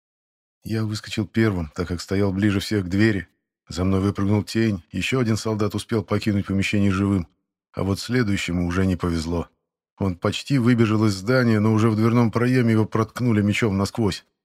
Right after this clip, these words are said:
Выплюнув сгусток крови из пробитых лёгких, солдат рухнул замертво. «Огонь!» заорал я оставшимся бойцам.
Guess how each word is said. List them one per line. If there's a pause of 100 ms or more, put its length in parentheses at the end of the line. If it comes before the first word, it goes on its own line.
(880)
Выплюнув
сгусток
крови
из
пробитых
лёгких,
солдат
рухнул
замертво. (600)
«Огонь!» (300)
заорал
я
оставшимся
бойцам.